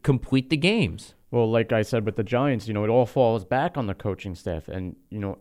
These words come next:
Speaker 2: everybody's pointing the fingers at Todd Bowles. You know, a lot of these players are defending him, but, you know, you can't really back it up 'cause you've seen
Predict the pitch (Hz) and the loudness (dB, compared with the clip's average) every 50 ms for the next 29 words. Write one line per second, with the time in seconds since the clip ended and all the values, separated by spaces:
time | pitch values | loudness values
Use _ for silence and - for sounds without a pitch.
0 | - 104 113 131 156 147 139 135 123 110 - - - 123 117 117 110 104 - - | -4 -2 0 0 2 2 2 2 0 0 -4 -6 -4 -4 -2 -2 -4 -4 -4 -4
1 | 135 139 135 135 113 - - - - - 110 110 107 101 95 120 139 165 156 135 | -4 -2 -2 -4 -4 -4 -6 -10 -8 -4 -2 -2 -2 0 0 0 2 2 2 0
2 | 107 90 90 - _ - 113 113 110 107 104 - - - - _ _ _ _ _ | -2 -6 -10 -14 _ -8 -6 -4 -4 -4 -6 -8 -12 -20 -20 _ _ _ _ _
3 | _ - - 127 123 127 131 127 131 120 - - - 147 135 127 127 113 113 95 | _ -2 2 4 4 4 4 4 2 0 0 2 4 6 6 6 6 4 2 0
4 | 110 - - 120 143 170 151 123 107 101 98 98 87 104 104 101 - _ _ _ | -2 0 0 0 2 2 2 2 2 2 2 2 2 2 0 0 -2 _ _ _
5 | _ _ _ _ _ _ _ _ _ _ _ _ _ _ _ _ - - 117 107 | _ _ _ _ _ _ _ _ _ _ _ _ _ _ _ _ -12 -10 -8 -8
6 | 107 117 120 123 127 127 127 123 123 117 113 - 185 190 190 180 185 180 165 139 | -8 -6 -2 0 2 2 2 2 0 0 0 2 2 2 4 4 4 6 6 6
7 | 107 151 143 143 - - 139 170 208 - - 135 117 104 113 120 127 120 - - | 6 4 2 2 2 2 2 2 2 2 0 -2 -2 -2 -2 -4 -4 -4 -6 -8
8 | - - 185 190 208 190 151 127 | -8 -4 -2 0 2 2 2 0